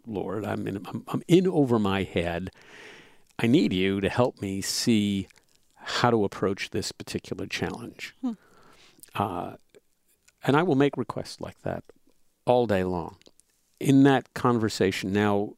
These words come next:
Speaker 1: uh, you know, don't want you to think I get voices coming back. I don't.
Speaker 2: <laughs>
Speaker 1: Doesn't work like that, folks.
Speaker 2: I do. I hear quiet voices on
Speaker 1: Do
Speaker 2: the
Speaker 1: you?
Speaker 2: inside. I do.
Speaker 1: I get promptings,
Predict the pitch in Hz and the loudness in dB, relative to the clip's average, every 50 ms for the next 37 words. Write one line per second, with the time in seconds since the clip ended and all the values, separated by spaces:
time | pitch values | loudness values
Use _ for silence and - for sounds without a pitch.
0 | _ - - 107 98 - - 117 101 90 90 - 160 - _ _ _ - 117 117 | _ -8 -6 -4 -4 -4 -4 -4 -2 -2 -4 -6 -8 -14 _ _ _ 0 2 2
1 | 120 135 135 - - 139 139 - 147 139 143 139 - 123 117 123 123 110 123 127 | 2 2 0 0 -2 -4 -2 0 2 2 2 0 0 0 0 0 2 2 2 2
2 | - _ _ _ _ _ _ _ _ _ - 160 131 139 165 160 147 - 120 98 | 2 _ _ _ _ _ _ _ _ _ -12 -2 2 4 6 6 4 2 -4 -8
3 | - - 131 113 101 101 113 117 135 117 87 82 98 - - 90 104 117 113 110 | -4 -2 -2 0 0 0 2 2 2 2 2 -2 -4 -4 0 0 2 2 2 2
4 | 107 90 92 - 262 - - - 349 - - 370 - - - - - - - - | 0 0 0 0 0 0 2 2 2 2 2 0 -2 0 0 -2 -2 0 -2 -4
5 | - - - - _ - - - - - 143 156 - - 214 170 170 165 160 - | -4 -4 -6 -6 _ -10 -20 -16 -2 2 2 2 4 2 0 2 4 4 4 2
6 | - 123 110 98 92 - - 95 87 85 - - - 82 80 87 - - - - | 2 2 2 2 0 0 -2 -2 -2 -4 -4 -4 -4 -4 -4 -4 -8 -10 -6 0
7 | 294 359 359 247 214 190 170 175 202 180 202 202 170 - - 180 151 139 - - | 0 0 2 2 0 0 0 0 -2 -2 -4 -6 -6 -6 -8 -8 -8 -8 -8 -8
8 | - 156 143 - - - - - 139 139 147 156 156 - - 147 147 131 - _ | -6 -6 -6 -8 -8 -10 -2 2 2 2 2 0 -4 -6 -8 -8 -10 -14 -12 _
9 | - 285 - 330 370 370 269 - - - - - 170 190 208 208 - - - 180 | -6 -4 -2 -2 -2 -2 -2 -4 -8 -4 0 0 0 2 0 -2 -4 -2 0 2
10 | 180 165 139 - - - - - - - - - - - | 2 2 0 -2 -6 -10 -10 -12 -14 -14 -14 -14 -16 -18